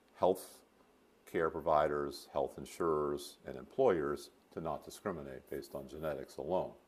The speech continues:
Now, they're still allowed to discriminate based on, you know, real problems, which may also be a problem. But in any case, it was a, a huge step in the right direction.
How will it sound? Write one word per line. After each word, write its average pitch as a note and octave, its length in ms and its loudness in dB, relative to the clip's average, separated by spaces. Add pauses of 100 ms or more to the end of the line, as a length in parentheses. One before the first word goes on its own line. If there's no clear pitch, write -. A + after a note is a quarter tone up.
(720)
Now, C2+ 100 -6
they're D#2 80 0
still - 180 2
allowed E2 320 4
to D2+ 60 -4
discriminate D2+ 580 -4
based D2 260 -4
on, C#2+ 200 -6
you D2+ 80 -10
know, C2+ 160 -10
real D#2+ 220 -10 (380)
problems, F#2 560 2
which - 240 -12 (840)
may E2 160 2
also F#2 280 6
be C#2+ 160 -6
a C2 40 -4
problem. C2+ 340 -6
But G2 100 4
in A#2+ 100 4
any B2+ 80 0
case, D2 400 -2 (220)
it G#2+ 80 2
was G2+ 160 4
a, E2+ 140 2 (120)
a D#2+ 80 0
huge F3 260 -2
step D2 440 -2
in D#2 80 -6
the D2+ 80 -8
right D2+ 220 -2
direction. D#2 500 -4